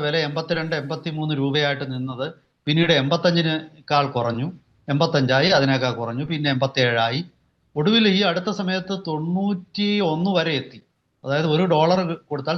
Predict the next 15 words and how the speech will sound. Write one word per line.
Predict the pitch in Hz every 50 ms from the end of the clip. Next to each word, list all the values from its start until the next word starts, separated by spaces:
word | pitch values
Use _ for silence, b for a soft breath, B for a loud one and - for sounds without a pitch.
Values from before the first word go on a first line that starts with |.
| 175 165
തൊണ്ണൂറ്റൊന്ന് | 143 147 160 156 165 160 151 156 139 127
രൂപ | 123 123 135 123
കിട്ടും. | 104 - - _ _ _ _ _ _ _ _ _ _ _ _ _ _ -
അതായത് | 143 151 160 175 196 175 147
രൂപ, | 139 139 147 165 170 190 185 202 202 208 214 - 143 127 127
ഡോളറിനെ | 127 135 147 165 180 196 202 196 180
അപേക്ഷിച്ച് | 143 131 147 147 143 147 147 - 190 170 -
രൂപയുടെ | 127 135 135 147 147 156 147 131
മൂല്യം | 113 113 110 117 143 170 -
കുറഞ്ഞു. | 156 127 120 101 90 92 - _ _ _ _ _ _ _ _ _ _ _ _ _ _ _ _ _ _ _ _ _ - 160
അത് | 170 185 170
എന്തുകൊണ്ട് | 165 175 185 220 220 226 226 214 - -
കുറഞ്ഞു | 165 165 156 160 165 175 180 185 160
എന്നാണ് | 143 147 156 151 147 143 135 147 180 202 - - _ _ _ - 139 143
ഞാൻ | 156 165